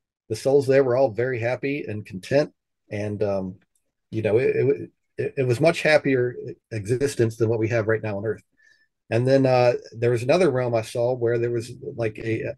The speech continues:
a city of light. Like, everything in the city was made of light. The, uh, the souls there were, like, a translucent, beautiful, um, yellowish color,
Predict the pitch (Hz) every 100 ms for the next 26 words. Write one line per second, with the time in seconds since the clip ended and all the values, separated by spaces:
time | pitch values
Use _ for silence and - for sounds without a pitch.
0 | - 107 - 165 147 127 98 113 113 92
1 | 98 92 - 135 165 156 151 143 123 113
2 | - 127 120 98 104 120 95 95 123 107
3 | - _ _ _ _ _ 110 107 104 98
4 | 98 147 151 135 135 135 135 117 110 110
5 | - 120 113 101 127 135 - 123 117 110
6 | 110 127 - 123 117 110 101 95 95 90
7 | 117 135 135 - - 143 139 139